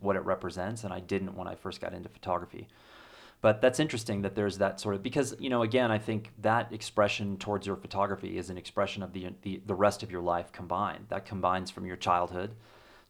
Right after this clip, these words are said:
through, through the, the sort of transitory nature of your adult life and being a, an immigrant in different cities and places around the world, being an in-betweener, being an observer. Yeah, I think that there's something in the core that you realize is far more important than the actual act of photography.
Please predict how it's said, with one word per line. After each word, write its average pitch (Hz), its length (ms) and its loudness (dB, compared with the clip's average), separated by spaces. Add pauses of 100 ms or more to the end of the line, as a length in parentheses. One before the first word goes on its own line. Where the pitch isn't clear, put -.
(120)
through, 113 200 0
through 110 260 0
the, 98 100 2
the 95 240 -2
sort 104 220 -4
of 90 100 -10
transitory 101 680 -2
nature 92 360 -4
of 87 100 -4
your 90 120 -2
adult 87 260 -4
life 92 480 0
and 90 220 -8
being 92 300 -2
a, 87 160 0
an 95 180 -4
immigrant 95 480 -2
in 90 60 -8
different 90 280 -6
cities 95 360 -4
and 87 160 -10
places 95 360 -4
around 90 220 -4
the 90 60 -4
world, 90 260 0
being 90 160 -4
an 90 60 -6
in-betweener, 113 600 -2
being 90 160 -4
an 87 80 -8
observer. 95 640 2 (560)
Yeah, 98 220 6
I 92 100 0
think 107 200 -6
that 98 120 -2
there's 101 160 -2
something 98 320 -4
in 95 80 -6
the 90 80 -6
core 101 480 6
that 92 180 0
you 95 120 -6
realize 92 420 0
is 87 140 -8
far 95 260 0
more 92 180 -4
important 90 520 -6
than 87 120 -6
the 90 120 -8
actual 90 360 -6
act 90 280 -4
of 85 100 -10
photography. 92 720 -2